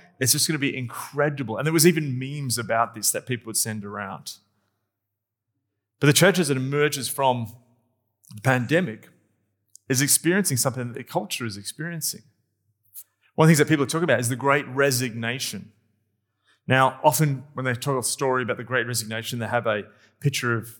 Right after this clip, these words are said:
some young millennial with a computer in front of them and a coffee pondering whether they'll keep doing their job. But really, what's driving the Great Resignation is not younger people. What's driving the Great Resignation, when you look at the numbers, it's actually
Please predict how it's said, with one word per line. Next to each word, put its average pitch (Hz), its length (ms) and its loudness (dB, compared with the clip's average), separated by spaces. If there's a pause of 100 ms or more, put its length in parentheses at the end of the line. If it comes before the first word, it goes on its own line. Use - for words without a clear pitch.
some 120 320 0
young 123 200 -8
millennial 113 580 -6 (460)
with 117 140 -2
a 117 40 -8
computer 117 340 -4
in 110 60 -6
front 113 160 -6
of 113 80 -10
them 107 80 -10
and 104 80 -16
a - 20 -20
coffee 117 320 -6
pondering 107 640 -6 (220)
whether 113 160 -4
they'll 107 140 -6
keep - 240 -6
doing 113 200 -8
their 101 120 -8
job. 113 380 -2 (1200)
But 151 100 4
really, 170 320 8
what's 139 200 2
driving 156 400 4
the 131 60 -2
Great 131 220 0
Resignation 131 520 -2
is 107 60 -6
not 127 180 0
younger 190 320 2
people. 117 480 -6 (200)
What's 160 180 4
driving 175 300 8
the 151 60 4
Great 135 180 2
Resignation, 135 880 -4
when 143 120 0
you 139 100 -2
look 170 200 4
at - 60 -10
the 127 100 2
numbers, 131 760 2
it's 123 140 -2
actually 131 640 0